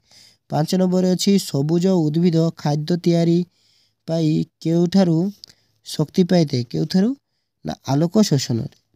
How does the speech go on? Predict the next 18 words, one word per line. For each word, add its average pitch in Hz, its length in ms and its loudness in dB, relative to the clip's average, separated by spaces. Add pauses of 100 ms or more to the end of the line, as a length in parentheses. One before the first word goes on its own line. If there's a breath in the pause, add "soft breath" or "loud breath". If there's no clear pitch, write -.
(1120)
ତାପରେ 147 300 -2
ଦେଖ, 151 220 2
ୟୁନିଟ୍ 143 440 4
ଟୁରେ 143 260 0
ଅଛି, 190 340 -2 (880 soft breath)
ଅ, 135 180 -2
ଧ୍ୱନି 156 480 2
କେଉଁ 175 360 0
ପା-, 165 340 -2 (1500)
ପଦାର୍ଥ 165 520 -2
ମଧ୍ୟ 160 520 0
ଦେଇ, 175 420 2 (560)
ଅ, 135 200 -2
ସଞ୍ଚାରିତ 175 760 0
ହୁଏ, 165 440 4
ତାହାକୁ 147 480 -4
କ'ଣ 175 320 2
କୁହାଯାଏ? 175 340 2